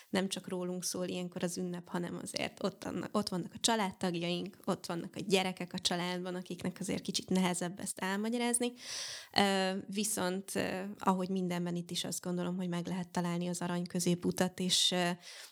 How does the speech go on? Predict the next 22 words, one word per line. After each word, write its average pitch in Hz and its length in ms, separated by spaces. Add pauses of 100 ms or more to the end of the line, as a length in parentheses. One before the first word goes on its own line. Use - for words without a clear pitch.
(140)
ö, 185 60 (480)
meg 175 140
lehet 170 280
azt - 180
oldani, 180 640
hogy 175 220
a 170 260 (180)
kecske - 320
is 180 160
jól 175 160
lakjon, 175 540
káposzta - 480
is - 120
megmaradjon, 175 600
és, - 240
ö, 190 60 (520)
szerintem 175 420
fogunk 170 380
itt 170 160
még, 170 280
ö, 175 220 (200)
ma, 175 300